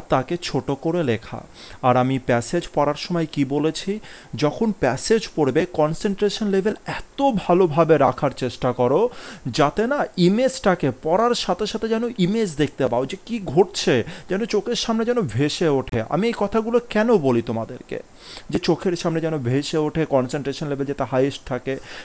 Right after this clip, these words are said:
যাতে এই প্যাসেজকে না একবার পড়েই তোমরা হচ্ছে নিজের থেকে জিনিসটাকে ছোট করতে পারো। বুঝতে পারলাম? যে যত ভালো ইমেজ গড়তে পারবে, যত ডেপথের ইমেজ গড়তে পারবে, সে তত কমবার পরেই সে হচ্ছে প্রেসি লিখে দেবে।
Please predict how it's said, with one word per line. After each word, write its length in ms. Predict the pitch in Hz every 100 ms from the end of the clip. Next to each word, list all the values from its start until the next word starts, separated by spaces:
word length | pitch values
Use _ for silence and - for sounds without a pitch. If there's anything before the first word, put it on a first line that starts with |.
| -
যাতে 220 | 151 165
এই 80 | 226
প্যাসেজকে 580 | - 139 - 208 - 240
না 160 | 247 -
একবার 500 | 139 139 151 208 202 -
পড়েই 300 | 170 247 202
তোমরা 380 | - 165 156 170
হচ্ছে 280 | 180 180 185
নিজের 260 | 143 165 -
থেকে 280 | 190 190 156
জিনিসটাকে 460 | 127 139 - 175 185
ছোট 220 | 156 135
করতে 360 | 127 120 113 107
পারো। 260 | - - - - - -
বুঝতে 220 | 151 -
পারলাম? 280 | 240 240 147
যে 220 | - 170 196
যত 280 | - 127 208
ভালো 280 | 208 208 254
ইমেজ 320 | 233 233 190
গড়তে 300 | 175 170 165
পারবে, 380 | 147 123 117 120 - - -
যত 320 | 123 151 170 220 123
ডেপথের 420 | 151 175 - 254
ইমেজ 300 | 233 226 170
গড়তে 280 | 165 156 156
পারবে, 300 | 139 123 131
সে 300 | - 202 190 - -
তত 280 | 190 208 277 254
কমবার 420 | 214 180 185 208
পরেই 360 | 208 175 185 185
সে 220 | - 156
হচ্ছে 220 | 156 -
প্রেসি 360 | - 135 120 131
লিখে 240 | 113 123
দেবে। 280 | 113 117 -